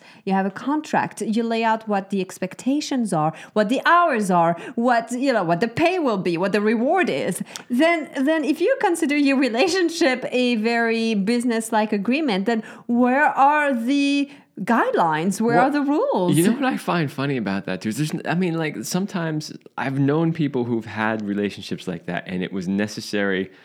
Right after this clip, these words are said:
Speaker 2: for where they were at in life in that moment. Like, there were legal reasons, there were, there were just reasons
Speaker 1: Mm-hmm.
Speaker 2: why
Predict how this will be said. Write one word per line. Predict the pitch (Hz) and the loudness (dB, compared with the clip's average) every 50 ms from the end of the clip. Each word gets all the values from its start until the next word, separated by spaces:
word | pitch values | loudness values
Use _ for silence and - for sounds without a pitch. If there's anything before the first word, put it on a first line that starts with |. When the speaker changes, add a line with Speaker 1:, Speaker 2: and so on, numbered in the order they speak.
| - - _ | -20 -20 _
Speaker 2:
for | - - 110 | -6 -4 -2
where | 107 95 101 101 98 95 | -2 0 0 0 0 0
they | 98 98 95 | 0 -2 -2
were | 92 95 - | -2 -4 -4
at | - 90 90 - - | -4 -4 -4 -4 -4
in | - 87 85 | -6 -6 -4
life | 85 85 82 82 85 - - | -4 -4 -4 -6 -8 -8 -8
in | 82 82 | -8 -6
that | 82 85 82 - | -6 -6 -8 -8
moment. | 87 87 82 - - 50 - - - - | -8 -8 -8 -8 -10 -12 -14 -16 -14 -10
Like, | 85 85 82 82 - _ _ _ | -8 -8 -8 -8 -10 _ _ _
there | - 95 87 | -6 -4 -4
were | 85 87 | -4 -2
legal | 98 120 131 120 98 117 107 101 | 0 0 0 0 2 0 0 0
reasons, | 101 107 104 104 90 98 98 95 95 92 87 - | 0 0 0 0 -2 -2 -2 -2 -2 -4 -6 -6
there | - 98 92 | -6 -4 -4
were, | 92 92 | -2 -4
there | 90 85 131 | -4 -2 -4
were | 127 | -2
just | 123 156 147 - - | -2 -4 -4 -4 -2
reasons | 156 170 160 160 147 123 | -2 -2 0 0 -2 -2
Speaker 1:
Mm-hmm. | 113 123 | 0 0
Speaker 2:
why | 127 113 113 110 110 110 110 107 104 101 | 2 2 4 2 2 2 2 0 -2 -2